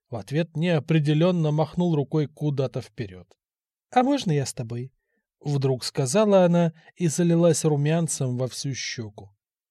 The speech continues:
Он пожал плечами и пробормотал что-то невнятно. «Я сейчас только полотенце отнесу, подожди меня здесь».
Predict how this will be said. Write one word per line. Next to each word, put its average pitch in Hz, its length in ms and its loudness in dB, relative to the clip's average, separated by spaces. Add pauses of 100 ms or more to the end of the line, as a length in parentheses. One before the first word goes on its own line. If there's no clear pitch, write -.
(240)
Он 117 180 -12
пожал 170 340 2
плечами 175 680 0
и 151 200 -4
пробормотал 147 840 0
что-то 127 400 -6
невнятно. 113 840 -8 (560)
«Я 254 120 -2
сейчас 202 400 -4
только 208 280 -2
полотенце 202 600 -2
отнесу, 175 440 -6
подожди 208 480 -2
меня 185 240 0
здесь». 123 380 -12